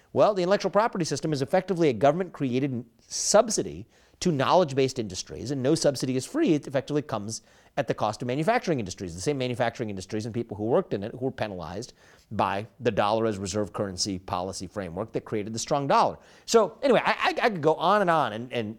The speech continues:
and, you know, in a rigorous, as rigorous a way as, as one could want,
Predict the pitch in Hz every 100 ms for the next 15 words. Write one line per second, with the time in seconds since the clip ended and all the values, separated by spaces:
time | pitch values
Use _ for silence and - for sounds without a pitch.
0 | - 127 113 117 127 104 107 104 180 196
1 | 202 175 - 156 127 156 180 175 160 151
2 | 151 156 156 127 139 - 123 135 135 120
3 | 139 127 139 98 95